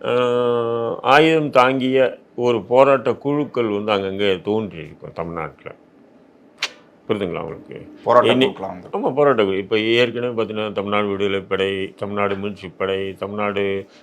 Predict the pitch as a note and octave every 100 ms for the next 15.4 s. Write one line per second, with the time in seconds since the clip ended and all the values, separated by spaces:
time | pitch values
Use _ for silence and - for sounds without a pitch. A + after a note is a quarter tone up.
0 | _ G#2 G#2+ G#2+ G#2 F#2 A2 - G#2+ F#2+
1 | F2+ G#2 C3 C3+ B2 A#2+ A2 A2+ A#2 C3
2 | B2+ A#2 G#2 - G#2+ A2 A2+ F#2 E2+ -
3 | G#2 G#2 G#2 F#2+ G#2 - G2+ A2 A2 G2+
4 | F#2 F#2+ A#2 A#2 - A2+ G#2 G#2+ G#2 -
5 | A2 A2 G2 F#2 E2+ B2 C#3+ - _ _
6 | - G#2 A2+ B2 A#2+ B2 A2 G#2 G2+ G#2
7 | G2+ F#2+ G#2 - A#2 A2+ B2 B2+ A2+ A2
8 | A2 - A2 A2+ A2 A2 G#2 G#2+ A2 A2+
9 | - _ _ _ - A2+ A2+ A2+ A2 A2
10 | A#2 A#2+ G#2+ G#2 G#2+ A2+ A2 G2 A#2 A2+
11 | G#2+ A2+ A2 G#2+ A2+ G#2+ G2+ G2+ G#2+ A2
12 | A2+ G2+ G#2 A2+ A#2 A2+ G2+ A2+ A#2 A#2+
13 | A#2 A#2+ A2 G2+ G#2+ A#2 A2 G#2+ G2+ G2
14 | G2 G2 G#2 G2 A2 A#2 G2 A2+ A2+ A2+
15 | A2 A2+ A2+ A#2+